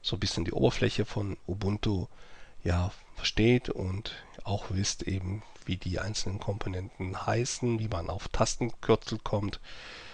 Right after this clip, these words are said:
Das, äh, ja, habe ich jetzt in diesem Video versucht, euch näher zu bringen. Ich hoffe, das Video war hilfreich. Bis zum nächsten Video. Wir sehen uns.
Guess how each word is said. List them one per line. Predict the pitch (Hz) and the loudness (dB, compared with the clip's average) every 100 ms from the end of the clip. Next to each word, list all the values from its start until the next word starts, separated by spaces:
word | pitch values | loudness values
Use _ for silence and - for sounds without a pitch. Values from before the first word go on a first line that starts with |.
| - - - - - | -16 -18 -20 -16 0
Das, | 127 120 - | 2 2 2
äh, | - 98 98 101 110 - - - | 2 4 2 0 -2 -8 -16 -14
ja, | - - - - - - - | -4 -2 -2 -6 -16 -16 -12
habe | - 107 | 0 2
ich | - | 2
jetzt | - | -2
in | 95 | -2
diesem | 101 104 110 | -2 0 0
Video | 101 110 101 - - | 2 2 0 -4 -12
versucht, | - 98 127 - | -2 2 4 4
euch | 101 | 2
näher | 107 110 - | 2 0 2
zu | 135 | 2
bringen. | 127 120 - - - - - - - | 2 0 -2 -12 -16 -16 -18 -18 -10
Ich | - - | 0 2
hoffe, | 95 101 | 4 2
das | - 104 - | 0 -2 -2
Video | - 98 95 | -2 0 2
war | 85 101 - - - - | 2 0 -4 -12 -14 -4
hilfreich. | - 156 - 110 101 110 - - - | 4 4 6 4 4 0 -6 -14 -8
Bis | - | -6
zum | - - | -4 -2
nächsten | 101 - - 98 | -4 -4 -2 0
Video. | 90 95 104 90 - - - - - - | -2 -2 -2 -2 -4 -16 -20 -20 -20 -8
Wir | - | -2
sehen | 143 - - - | 0 0 -4 -10
uns. | - - | -10 -10